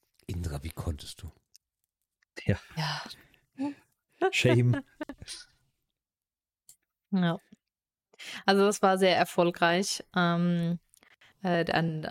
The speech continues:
Speaker 3: von den, von den Spielen her. Ähm, der Rest vom Wochenende kann Sebastian dann erzählen. <laughs> Ähm, ansonsten habe ich die Woche, ähm, habe ich mich tatsächlich mal versucht und ich wollte einen, einen sogenannten Sugar Dome erzeugen.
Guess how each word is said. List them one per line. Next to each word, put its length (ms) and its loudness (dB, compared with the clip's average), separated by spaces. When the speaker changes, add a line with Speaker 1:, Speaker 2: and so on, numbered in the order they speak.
Speaker 3:
von 160 -4
den, 280 -2
von 220 -6
den 140 -4
Spielen 420 -2
her. 360 0
Ähm, 360 -4
der 100 0
Rest 200 -6
vom 120 0
Wochenende 320 -4
kann 180 -2
Sebastian 360 -2
dann 120 -2
erzählen. 460 2
<laughs> 140 2
Ähm, 600 4
ansonsten 600 2
habe 140 4
ich 140 0
die 160 2
Woche, 520 4
ähm, 500 2
habe 160 4
ich 100 -2
mich 120 0
tatsächlich 480 0
mal 140 2
versucht 600 -2
und 380 2
ich 120 -6
wollte 360 2
einen, 340 2
einen 300 4
sogenannten 380 0
Sugar 500 2
Dome 460 4
erzeugen. 720 2